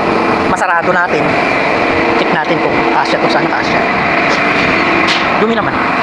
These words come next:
Hanap tayo ng medyo malinis-linis. Ito, medyo dumi.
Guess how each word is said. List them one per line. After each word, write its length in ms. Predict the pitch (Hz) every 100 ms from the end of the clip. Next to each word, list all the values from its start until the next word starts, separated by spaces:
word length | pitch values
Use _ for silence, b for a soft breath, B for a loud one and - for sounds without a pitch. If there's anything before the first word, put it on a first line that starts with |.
| - - - - - -
Hanap 80 | 185 185
tayo 160 | 185
ng 80 | 180
medyo 240 | 175 170 170 165
malinis-linis. 480 | 170 170 - - - - - 339 - - - 330 - - - - - - - - - - -
Ito, 220 | - 202 214
medyo 200 | 220 226
dumi. 160 | 294